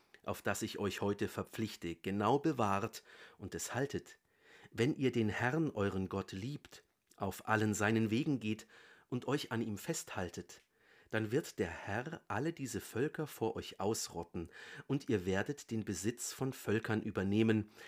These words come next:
die größer und mächtiger sind als ihr. Jede Stelle, die euer Fuß berührt,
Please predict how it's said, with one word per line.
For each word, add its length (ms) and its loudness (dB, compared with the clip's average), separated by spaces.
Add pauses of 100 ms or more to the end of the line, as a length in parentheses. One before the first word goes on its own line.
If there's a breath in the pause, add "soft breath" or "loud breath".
(180 loud breath)
die 140 0
größer 520 2
und 200 -4
mächtiger 500 0
sind 260 -6
als 300 -8
ihr. 280 -8 (840 loud breath)
Jede 320 2
Stelle, 460 0
die 200 -4
euer 280 0
Fuß 320 -4
berührt, 520 2